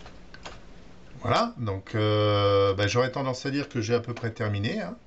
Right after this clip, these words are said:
Donc là, j'ai fait un gars qui court après son ombre. Ça reste réaliste parce que j'ai bien mis l'ombre, bah, du bon côté.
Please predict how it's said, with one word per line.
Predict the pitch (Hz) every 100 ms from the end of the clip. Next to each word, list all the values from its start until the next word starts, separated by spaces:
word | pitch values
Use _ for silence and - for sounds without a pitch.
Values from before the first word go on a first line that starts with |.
| - - - - - - - - -
Donc | 104 135 -
là, | 135 123
j'ai | 117
fait | - 127
un | 120 117
gars | 117 135 170 180
qui | - 120
court | - 151 165 214 196 123 98 - - - - - - - -
après | 101 156
son | 147 156 127
ombre. | 120 170 170 107 - - - - - - - -
Ça | - - - 131 127 123 113
reste | 131 165 - -
réaliste | 147 147 143 143 147 - -
parce | 120 127 -
que | - 139 139 - - - - - - -
j'ai | 110 113 135 131 127
bien | 101 107 123 123 120
mis | 113 113
l'ombre, | 110 117 117 101 85
bah, | 85
du | 87
bon | 87 87
côté. | 95 - 156 175